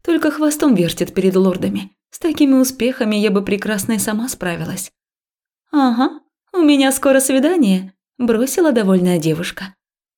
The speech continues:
«Отменяется», жёстко осадила её, награждая своим тяжёлым взглядом, от которого даже друзьям порой становилось не по себе. «Почему это?» В голосе вызов пополам с раздражением. «Потому что мы здесь по делу,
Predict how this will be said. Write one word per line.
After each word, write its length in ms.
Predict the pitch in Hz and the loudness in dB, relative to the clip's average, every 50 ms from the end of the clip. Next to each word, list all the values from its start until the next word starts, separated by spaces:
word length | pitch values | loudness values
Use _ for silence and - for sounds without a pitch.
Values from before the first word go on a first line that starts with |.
| _ _ | _ _
«Отменяется», 960 | - 277 285 285 269 277 277 269 277 277 254 208 190 190 - - 190 190 190 - _ _ _ _ _ | -2 -2 2 2 2 4 4 4 4 4 4 2 0 -2 -2 -4 -4 -4 -4 -8 _ _ _ _ _
жёстко 460 | 240 208 196 208 233 233 - - 214 | -2 0 0 -2 -2 -4 -6 -4 -4
осадила 400 | 202 196 202 180 165 170 160 160 | -2 0 0 0 0 2 2 2
её, 460 | 160 165 160 156 165 175 185 190 - _ _ _ | 2 2 0 0 -2 -4 -6 -8 -12 _ _ _
награждая 600 | 294 294 277 254 254 240 220 190 180 185 202 220 | 0 2 4 4 2 2 0 0 0 0 -2 -2
своим 280 | 202 - - 196 185 165 | -4 -2 0 0 0 2
тяжёлым 380 | - 180 156 175 170 170 170 | 0 0 0 2 0 0 0
взглядом, 600 | 170 165 175 190 190 196 196 190 170 185 190 - - _ _ _ - | -2 -4 -4 -4 -2 -2 -2 -4 -4 -8 -8 -10 -16 _ _ _ -4
от 160 | 302 294 - | -4 -2 0
которого 420 | - 247 247 247 226 214 196 202 | -2 0 2 2 0 2 2 2
даже 220 | 185 196 190 190 190 | 2 2 2 2 0
друзьям 560 | 190 185 185 175 160 165 185 196 196 185 185 | 2 2 2 0 2 0 0 2 2 2 0
порой 300 | 180 160 156 156 175 190 | 0 -2 -2 -2 -2 -4
становилось 580 | 190 - 202 185 175 165 151 160 156 151 151 - | -2 -2 -2 -2 0 0 0 0 0 0 0 -2
не 100 | 180 185 | -6 -4
по 100 | - 185 | -4 -4
себе. 380 | 190 190 185 185 196 190 - _ _ _ _ _ _ _ _ _ _ _ _ _ _ - | -2 -2 -4 -4 -4 -8 -8 _ _ _ _ _ _ _ _ _ _ _ _ _ _ -2
«Почему 500 | 453 427 427 - 466 466 403 294 226 196 | -2 -2 0 0 2 4 4 4 4 4
это?» 380 | 175 165 170 - 214 202 196 - _ _ _ _ _ _ | 2 0 -2 -4 -8 -8 -8 -12 _ _ _ _ _ _
В 140 | 320 294 240 | -2 -2 2
голосе 440 | 185 196 190 185 170 175 - 170 147 | 2 2 2 2 0 2 0 0 2
вызов 360 | 143 165 190 196 285 285 - | 2 2 2 0 -2 -2 -2
пополам 420 | 240 214 - 175 160 156 156 175 | -4 -2 0 0 0 0 0 -2
с 120 | 190 - - | -4 -4 -2
раздражением. 720 | 208 190 - 180 165 151 143 156 151 147 151 - - - _ _ _ _ _ _ _ _ _ - | -2 -2 0 -2 -2 -2 -4 -6 -6 -6 -8 -10 -12 -16 _ _ _ _ _ _ _ _ _ -6
«Потому 340 | 294 277 262 233 220 220 | -2 0 2 2 2 2
что 220 | 220 214 - 226 214 | 0 0 0 0 0
мы 100 | 208 208 | 2 2
здесь 220 | 190 202 214 196 | 2 2 0 0
по 160 | - 226 214 | -2 -2 0
делу, 340 | 190 202 233 233 208 202 - | 2 2 0 0 -2 -6 -12